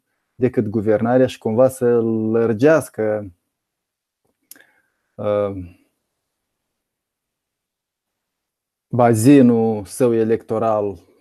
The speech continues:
cu candidați, uh, noi sau cooptați din, uh, din opoziția extraparlamentară sau din societatea civilă. E, uh, greu de explicat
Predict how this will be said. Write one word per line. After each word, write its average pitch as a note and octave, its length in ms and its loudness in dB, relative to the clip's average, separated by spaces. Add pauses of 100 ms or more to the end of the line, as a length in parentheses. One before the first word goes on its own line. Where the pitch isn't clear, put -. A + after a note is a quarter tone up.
(140)
cu B2 520 0 (460)
candidați, B2+ 1000 -2 (600)
uh, G#2+ 160 -8
noi B2 420 2
sau A2+ 300 -2
cooptați A#2 680 0
din, A2 240 -4
uh, G#2 260 -8 (260)
din A2+ 200 -6
opoziția A2 1000 -4 (400)
extraparlamentară A2 1200 0
sau G#2 200 -4
din G2+ 280 -6
societatea A2+ 680 -4
civilă. A#2 640 -2 (600)
E, A#2+ 520 2 (1600)
uh, A1+ 500 -10 (680)
greu C3+ 360 4
de C#3+ 120 4
explicat A2+ 880 -4